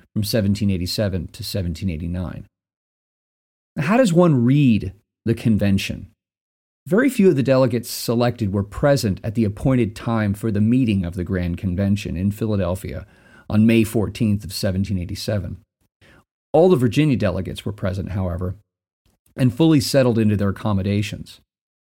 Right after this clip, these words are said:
Washington stayed at Robert Morris's townhouse, and Madison secured lodgings across the street at Missus House's boarding house.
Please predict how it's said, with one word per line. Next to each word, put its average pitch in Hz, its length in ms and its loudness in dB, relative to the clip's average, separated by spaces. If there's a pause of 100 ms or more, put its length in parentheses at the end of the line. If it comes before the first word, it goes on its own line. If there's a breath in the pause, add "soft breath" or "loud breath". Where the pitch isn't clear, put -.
Washington 117 640 2
stayed 113 280 -2
at 101 100 -2
Robert 107 440 0
Morris's 104 440 -2
townhouse, 101 600 -2
and 123 140 -2
Madison 143 460 2
secured 127 440 -4
lodgings 123 480 0
across 123 380 -4
the 113 80 -8
street - 460 -2 (260 loud breath)
at - 140 -6
Missus 147 340 -2
House's 123 440 -4
boarding 85 420 -2
house. - 420 -16